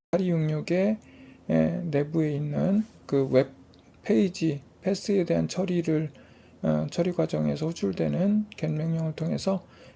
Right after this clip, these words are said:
어, 서버의, 서버 모터의 제어 과정을 실습을 했습니다.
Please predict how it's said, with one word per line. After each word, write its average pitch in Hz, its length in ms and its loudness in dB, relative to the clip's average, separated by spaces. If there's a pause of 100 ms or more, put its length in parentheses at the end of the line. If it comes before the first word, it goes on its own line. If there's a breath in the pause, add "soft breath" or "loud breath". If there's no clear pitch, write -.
어, 160 120 2
서버의, 185 840 2 (640)
서버 190 260 0
모터의 175 680 0 (260)
제어 151 260 0
과정을 156 440 0
실습을 170 540 -4
했습니다. 156 540 -4